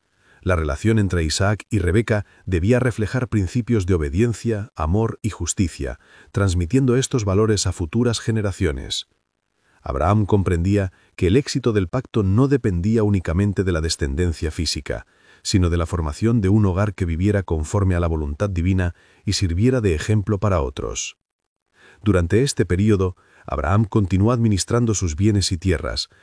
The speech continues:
garantizando que Isaac heredara no solo recursos materiales, sino también un legado de liderazgo, prudencia y justicia. Su supervisión incluía la enseñanza de estrategias para la gestión del ganado, la relación con vecinos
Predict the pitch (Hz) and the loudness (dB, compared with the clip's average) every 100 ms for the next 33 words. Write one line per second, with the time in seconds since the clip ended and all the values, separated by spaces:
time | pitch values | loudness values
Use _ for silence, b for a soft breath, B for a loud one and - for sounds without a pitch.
0 | b b 104 85 87 127 135 139 - 113 | b b 0 0 0 0 2 2 2 0
1 | - 107 117 - 110 98 110 117 - 104 | 0 -2 -2 -4 -2 0 0 0 0 0
2 | 123 139 - 135 110 95 117 113 113 92 | 2 0 0 2 0 -2 -2 -2 -2 -2
3 | 90 90 110 80 62 53 - b b b | -2 0 0 0 -2 -8 -10 b b b
4 | b - 101 92 98 139 147 135 139 117 | b 2 2 2 4 4 2 2 2 2
5 | 127 123 104 82 73 92 98 98 104 101 | 0 2 0 0 0 0 0 0 0 -2
6 | _ 85 85 104 90 - 90 92 113 - | _ -2 2 2 2 0 -2 -2 -6 -4
7 | 95 - 85 - 55 - _ _ _ _ | -2 0 -2 -4 -10 -10 _ _ _ _
8 | _ b b - 101 85 82 78 - 107 | _ b b -2 0 2 0 0 2 4
9 | 113 95 98 120 117 117 104 92 104 110 | 2 2 2 2 2 2 0 2 0 0
10 | 110 98 90 - 80 104 - 95 - 95 | 2 2 2 0 -2 -2 -2 -2 0 0
11 | 92 - - 104 92 78 69 78 64 60 | 0 -2 -4 0 0 0 -2 -2 -2 -6
12 | - B B B 95 92 87 78 131 143 | -10 B B B 0 2 2 2 0 2
13 | 139 101 117 104 95 | 0 0 2 0 0